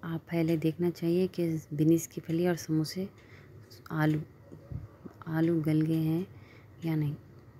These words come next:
हम लोग दम पे रखे हैं वो गलने के लिए।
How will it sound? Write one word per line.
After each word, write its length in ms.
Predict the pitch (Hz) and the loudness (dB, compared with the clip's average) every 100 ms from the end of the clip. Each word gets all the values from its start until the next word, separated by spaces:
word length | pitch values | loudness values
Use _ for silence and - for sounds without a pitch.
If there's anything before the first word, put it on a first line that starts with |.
| - - - - - - - - - - - - - - - - | -20 -20 -20 -20 -20 -20 -20 -20 -20 -20 -20 -20 -20 -20 -20 -4
हम 120 | 156 | -2
लोग 120 | 156 | 0
दम 200 | 147 151 | 0 0
पे 140 | 156 170 | 0 0
रखे 260 | 160 - | -2 -2
हैं 180 | 165 185 | -2 -2
वो 220 | 190 165 | -2 -2
गलने 380 | 151 151 147 147 | -2 -2 0 0
के 200 | 143 143 | -2 -8
लिए। 120 | 151 | -10